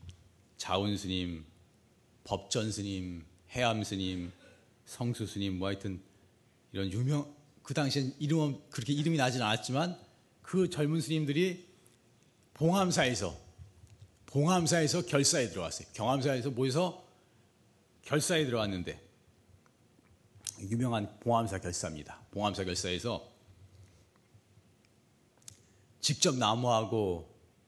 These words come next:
밥하고 물 깃고 했어요. 일체 시주를 받지 않았어요. 그리고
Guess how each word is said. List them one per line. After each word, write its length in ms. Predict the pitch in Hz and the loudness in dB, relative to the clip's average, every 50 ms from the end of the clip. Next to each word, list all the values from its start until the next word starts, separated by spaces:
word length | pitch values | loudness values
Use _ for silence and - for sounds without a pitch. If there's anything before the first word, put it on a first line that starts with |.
| _ _ _ _ _ - | _ _ _ _ _ -8
밥하고 720 | - - 98 - - - 127 117 113 101 110 107 101 90 | -4 -4 -4 -4 0 2 2 2 2 2 0 -2 -2 -2
물 260 | 92 92 107 120 110 | -4 -6 -6 -6 -6
깃고 480 | - 110 - - - 101 90 82 80 - - - _ - | -6 -8 -10 -6 -6 -6 -6 -6 -8 -14 -20 -20 _ -10
했어요. 280 | 123 - - 92 76 - - - - - _ _ _ _ _ _ _ _ _ _ - | -8 -6 -6 -8 -10 -14 -16 -20 -20 -20 _ _ _ _ _ _ _ _ _ _ -2
일체 300 | 143 180 175 - - 202 | 0 4 8 8 8 10
시주를 420 | - - 240 226 190 226 208 180 | 8 6 6 4 4 4 4 4
받지 280 | 143 135 135 - - 127 | 4 2 2 2 0 0
않았어요. 360 | 95 90 82 - - 90 - - - - _ _ _ _ _ _ _ _ _ _ _ _ _ _ - - - - - _ - - - - - _ _ _ _ _ _ - | 0 -2 -2 -4 -6 -8 -10 -14 -18 -20 _ _ _ _ _ _ _ _ _ _ _ _ _ _ -20 -20 -20 -20 -20 _ -20 -20 -20 -20 -20 _ _ _ _ _ _ -14
그리고 540 | - 117 120 127 117 143 151 151 - - | -8 -4 -2 0 2 0 0 0 -4 -10